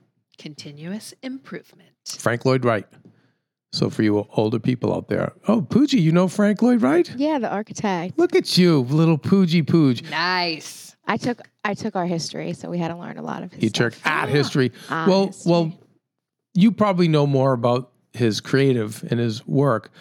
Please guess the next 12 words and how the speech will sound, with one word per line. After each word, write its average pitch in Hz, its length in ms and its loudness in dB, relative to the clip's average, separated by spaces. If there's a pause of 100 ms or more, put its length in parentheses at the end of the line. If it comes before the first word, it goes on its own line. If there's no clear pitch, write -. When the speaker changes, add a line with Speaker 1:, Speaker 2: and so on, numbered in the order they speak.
(160)
Speaker 3:
Mm-hmm. 196 260 -14 (240)
Speaker 2:
I, 196 280 0 (300)
what 151 240 4
I 156 100 2
find, 180 400 0
um, 127 400 0 (460)
most 160 340 2
inspiring 160 460 0
about 120 180 2
him 117 300 -2 (1700)
was 139 160 2
around 135 540 2